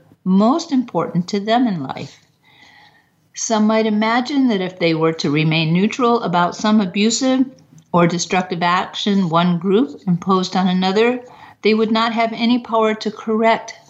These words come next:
the intolerable situation. To many, neutrality would signal their indifference or passivity. Yet in truth,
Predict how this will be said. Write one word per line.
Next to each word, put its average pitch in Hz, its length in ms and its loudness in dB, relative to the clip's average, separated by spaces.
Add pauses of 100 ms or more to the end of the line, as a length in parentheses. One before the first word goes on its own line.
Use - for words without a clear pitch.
the 190 120 0
intolerable 190 680 0
situation. 180 960 -2 (1160)
To 226 120 0
many, 208 580 2
neutrality 226 960 0
would 175 180 -2
signal 202 400 0
their 175 180 -4
indifference 208 760 0
or 175 60 0
passivity. 175 880 0 (800)
Yet 196 280 0
in 330 160 0
truth, 165 520 0